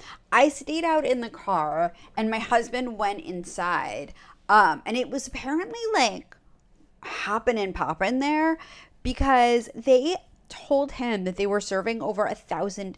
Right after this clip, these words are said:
people that night. Um, but anyway, we brought it home. It was pretty good. Kinda light on the cranberry sauce. That's my main complaint. I'm a big cranberry sauce fan. I know most people don't like cranberry sauce,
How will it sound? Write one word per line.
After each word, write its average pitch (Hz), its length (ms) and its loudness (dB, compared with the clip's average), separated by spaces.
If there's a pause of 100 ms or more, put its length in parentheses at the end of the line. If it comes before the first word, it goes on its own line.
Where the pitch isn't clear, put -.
(120)
people 165 400 -8
that 107 200 -4
night. 147 440 -8 (360)
Um, 202 520 6 (720)
but 254 140 8
anyway, 254 340 0
we 240 160 -6
brought 262 320 4
it 359 140 -6
home. 226 260 -2 (100)
It 277 120 -2
was 330 200 -4
pretty 571 340 -4
good. 381 420 0 (560)
Kinda 392 380 -2
light 381 200 2
on 302 160 0
the 285 80 -4
cranberry 240 640 0
sauce. 320 640 2
That's 220 280 4
my 214 120 0
main 202 260 -6
complaint. 190 680 -8
I'm 269 120 -4
a 302 40 2
big 320 140 0
cranberry 170 540 -6
sauce - 320 -10
fan. 123 240 -10
I 233 120 -8
know 277 200 -2
most 220 400 0
people - 260 -8
don't 220 320 -2
like 196 220 -6
cranberry 190 520 -2
sauce, 285 420 0